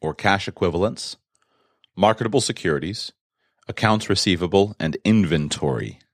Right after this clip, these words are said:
Obviously, that's the business definition applied over to personal financial planning, but I want to be precise with it. And then current liabilities would be accounts payable,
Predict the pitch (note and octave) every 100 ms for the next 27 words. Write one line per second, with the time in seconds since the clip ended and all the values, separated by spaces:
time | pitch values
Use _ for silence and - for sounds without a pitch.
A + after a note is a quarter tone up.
0 | _ _ _ _ _ _ _ _ _ _
1 | _ _ E2 E2 D#2+ F2 D#2 D2+ - C2
2 | F2+ F2 D#2+ - D#2 D#2+ D2+ - D#2 D2
3 | - - - D#2 D2 C#2+ D2 - - D2+
4 | D2 C#2 - - F2 - D2+ C#2+ - -
5 | - - _ _ - F2 E2+ E2 - D2
6 | C2 C2+ - _ _ - D2+ C2 - _
7 | D#2 D2 D2+ D2+ D2 D#2+ D2+ - C#2 B1
8 | - _ _ _ - _ - G#2 G#2+ G2
9 | - _ - C#3 B2 G#2 G#2 E2+ A#2 C3
10 | G#2+ F#2+ E2 E2+ F2 G2 - - G#2+ B2
11 | - D2 C2+ E2